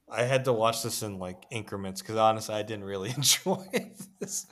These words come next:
And I know it's probably blasphemous 'cause this is, like, a cult class-, or a classic, I should say,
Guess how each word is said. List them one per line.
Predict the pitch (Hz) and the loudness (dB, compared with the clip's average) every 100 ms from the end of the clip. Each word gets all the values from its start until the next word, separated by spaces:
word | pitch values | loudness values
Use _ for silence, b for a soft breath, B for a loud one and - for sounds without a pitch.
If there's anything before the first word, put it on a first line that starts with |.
| B B B B - | B B B B -6
And | 135 | 2
I | |
know | 143 | 4
it's | 139 | 4
probably | - 131 123 | 6 6 6
blasphemous | 117 117 117 117 | 4 4 2 -8
'cause | - 110 | -8 -10
this | 110 | -8
is, | 113 | -4
like, | 107 | -4
a | 95 | -4
cult | - 107 - | -6 -8 -4
class-, | 98 95 - - | -4 -4 -8 -4
or | 127 | -4
a | |
classic, | 104 - 110 - - 107 - - | -2 2 2 2 -2 -4 -6 -12
I | |
should | 98 104 95 | -12 -10 -12
say, | 107 92 | -12 -14